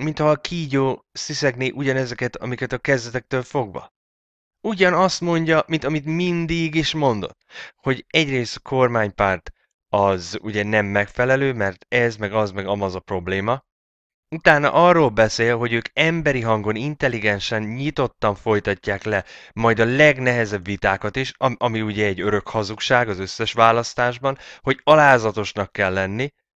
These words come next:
hogy honnan is tudná, hogy hogy kell alázatosnak lenni, ha eddig nem tudta. Ezután azt hazudja, hogy nem dísz szakszervezeteket akarnak, hanem igazán erős, ö,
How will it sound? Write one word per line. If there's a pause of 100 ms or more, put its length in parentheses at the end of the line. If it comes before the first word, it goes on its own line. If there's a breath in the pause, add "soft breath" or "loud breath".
(200)
hogy
honnan
is
tudná,
hogy
hogy
kell
alázatosnak
lenni,
ha
eddig
nem
tudta. (880)
Ezután
azt
hazudja,
hogy
nem
dísz
szakszervezeteket
akarnak, (400 soft breath)
hanem
igazán
erős,
ö,